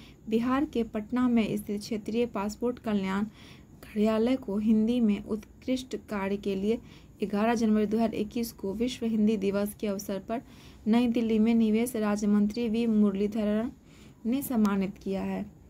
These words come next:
बीस जनवरी दो हज़ार इक्कीस को नीति आयोग द्वारा जारी इंडिया इनोवेशन इंडेक्स दो हज़ार बीस में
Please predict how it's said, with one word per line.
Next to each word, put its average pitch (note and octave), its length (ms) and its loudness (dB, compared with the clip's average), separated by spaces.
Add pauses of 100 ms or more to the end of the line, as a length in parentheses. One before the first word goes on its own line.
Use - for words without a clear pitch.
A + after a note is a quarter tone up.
(480)
बीस C4+ 260 4
जनवरी C4 220 0
दो G#3+ 100 0
हज़ार A3+ 160 2
इक्कीस A3 320 -2
को G#3 180 -6
नीति A3+ 320 0
आयोग A3+ 280 0
द्वारा G3+ 260 -2
जारी G#3 280 0
इंडिया A3 400 2
इनोवेशन G#3+ 540 2
इंडेक्स G#3 320 2
दो G3+ 120 -2
हज़ार G#3 160 0
बीस A3 320 -2
में G#3 200 2